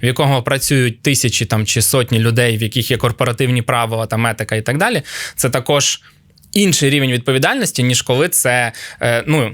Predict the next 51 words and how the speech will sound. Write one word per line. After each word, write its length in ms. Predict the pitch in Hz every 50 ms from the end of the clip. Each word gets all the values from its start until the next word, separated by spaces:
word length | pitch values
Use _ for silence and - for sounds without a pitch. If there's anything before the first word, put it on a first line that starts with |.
| - -
я 120 | 127 127
не 80 | 127 123
хочу 140 | 127 120
сказати, 200 | - 139 120 -
що 120 | 120 - 123
якась 200 | 113 - 117 -
там 120 | - 117
позиція 380 | - - 113 131 123 - 127 120
неважлива, 420 | 123 123 131 156 247 320 285 170
але 140 | 131 123 120
коли 220 | - - 135 156
це, 260 | 147 - 139 123 113 - -
умовно, 460 | 131 123 131 127 120 120 117 110 107 95 92
середній 420 | - - - 135 131 127 123 127 127
менеджер, 500 | 143 180 240 247 233 190 180 190 175 - -
і 160 | 143 147 143
він 260 | 123 131 151 147 127
з, 380 | 117 113 117 123 123 123 120 - - - - - - -
е, 420 | 127 120 123 120 120 117 117 117 120 117 117
дівчиною 420 | 117 139 131 - - 123 120 110
чи 100 | 107 -
з 60 | -
хлопцем, 420 | - 139 139 135 120 - - 113 107
там, 140 | - 110 107
хто 180 | - - 120
як 180 | 117 120 120 117 -
в, 140 | 117 120 123
е, 260 | 123 120 117 113 110 - - 143 120 117 117 117 110
в 100 | 117 113
іншій, 380 | 135 143 143 135 - 135 123 120 -
в 60 | 135
іншому 280 | 143 135 - 131 123 120
департаменті 640 | 113 123 - 135 123 - 196 233 220 180 - -
вирішили 340 | 117 135 147 143 - - 127
сходити 340 | 113 - 131 127 123 - 117
на 100 | 120 113
побачення. 520 | - 120 113 110 104 - - 107 107 - - - -
Це 240 | - - 147 139 127 - _ _ _ - - _ _ - - - _ -
інша 340 | - 208 202 160 - - 120
історія. 420 | 113 110 - - 123 113 101 107 -
І 40 | -
тут 340 | 113 - 170 151 - - -
не 100 | 151 175
можна 300 | 185 180 147 - 131 113
сказати, 360 | - - 120 143 185 185 139
ну, 100 | 120 120
це 160 | 110 143 143
ж 60 | 135
його 120 | 127 120 117
особисте 420 | 107 - 131 117 120 - - 117
життя. 260 | 110 110 98 - 80